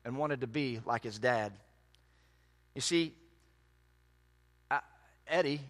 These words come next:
Easy Eddie, could have gone on and just thought big and hoped everything would work okay. But instead, he chose to take a single small action and turned state's evidence against Al Capone in hopes that his son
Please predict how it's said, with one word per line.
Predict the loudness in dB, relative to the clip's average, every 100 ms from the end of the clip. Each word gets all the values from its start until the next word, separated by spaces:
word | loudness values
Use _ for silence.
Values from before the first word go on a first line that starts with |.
| -4
Easy | -2 0 4
Eddie, | 4 4 -2 -10 0
could | 4
have | 4
gone | 6 4 6
on | 6 6 2
and | -2 -8
just | -4 -4 -4 2
thought | 4 4 2
big | 2 2 2
and |
hoped | 2 2 2
everything | -2 -2 -4 -4
would | -4
work | -2 -2 -2 _ _ _
okay. | -2 0 0 0 -6 _ _ _ _ _ _ _ _ _ _
But | -2
instead, | -2 2 4 4
he | 2
chose | 2 2 2
to | -2
take | -2 2 0 -2 -20 -14
a | -12
single | -4 -2 0 -2 -4 -10
small | -6 2 2 4
action | 2 2 -2 -14 -16 _ _ _ _ _ _ _ _ -12
and | 0
turned | 2 2 0 -8 -18 _ _
state's | -2 2 2 4
evidence | 2 2 -4 -8 -18 -10
against | -4 -4 0
Al | 2 2
Capone | 0 -2 0 -2 -8 _ _ _ _ -8
in | 2
hopes | 4 4 2 -10 -18 _ _ _ _
that | 0 0
his | 0
son | 2 2 2 -4